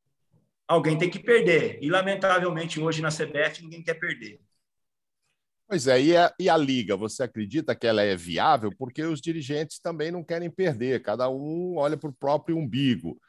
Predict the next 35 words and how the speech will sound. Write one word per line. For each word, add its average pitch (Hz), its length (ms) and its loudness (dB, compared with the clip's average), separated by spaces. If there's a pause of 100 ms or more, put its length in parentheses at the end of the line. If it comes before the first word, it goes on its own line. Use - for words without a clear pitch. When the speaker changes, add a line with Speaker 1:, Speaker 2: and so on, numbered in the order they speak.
(340)
Speaker 2:
Você - 120 -6
acha 143 200 0
que - 60 -12
vai 131 180 0
dar 120 140 0
certo, 127 480 -2
vai 127 140 -2
funcionar 113 680 -2
isso - 160 -10
no 104 80 -6
Brasil, 87 480 -4
essa 104 180 -6
divisão 101 400 -6
de 98 140 -6
dinheiro 92 680 -4
entre 90 200 -10
clubes 95 340 -10
maiores 87 600 -2
e 92 40 -8
menores, 90 720 -4 (600)
ou 98 160 -2
isso 110 680 -6 (220)
culturalmente 107 1160 -2
vai 107 260 -2
demorar 98 420 -2
muito 90 440 -10
tempo? - 360 -14 (1900)
Speaker 1:
Ô, - 80 -6
Mauro, 160 320 8
eu 190 120 8
acho, 220 380 6
eu 196 200 0
acho 202 280 0
que 226 80 -14
deveria, 202 640 0